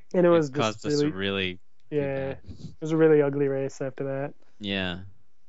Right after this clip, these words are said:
Speaker 2: It kinda made everything bad <laughs> from then on. But I think
Speaker 1: Yeah.
Speaker 2: the, the dumbest thing later in that race, though, is we were climbing some little,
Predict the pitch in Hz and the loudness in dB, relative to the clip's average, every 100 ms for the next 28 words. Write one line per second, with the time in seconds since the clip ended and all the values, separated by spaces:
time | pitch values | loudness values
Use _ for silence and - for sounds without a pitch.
0 | - 127 - 156 135 123 117 113 107 101 | -2 -2 0 0 2 2 0 0 -2 -6
1 | 92 - - - - 95 95 - 101 101 | -10 -14 -16 -10 -2 -2 -2 -6 -4 -2
2 | 113 92 90 90 - - - 135 156 139 | -2 -2 -2 -6 -12 -8 0 2 4 2
3 | 147 127 - - - 127 123 170 196 - | 0 -2 -12 -16 -10 -6 0 0 0 -4
4 | 147 127 117 123 147 147 120 107 90 107 | -4 -4 -2 -2 0 0 0 -2 -4 -6
5 | 104 - 110 104 104 107 104 - 120 117 | -6 -6 -4 -4 -4 -4 -4 -6 -4 -2
6 | 127 123 117 110 - 127 120 113 110 120 | 0 -2 -4 -8 -4 -2 -2 -2 0 2
7 | 127 131 127 117 113 | 4 2 2 -2 -6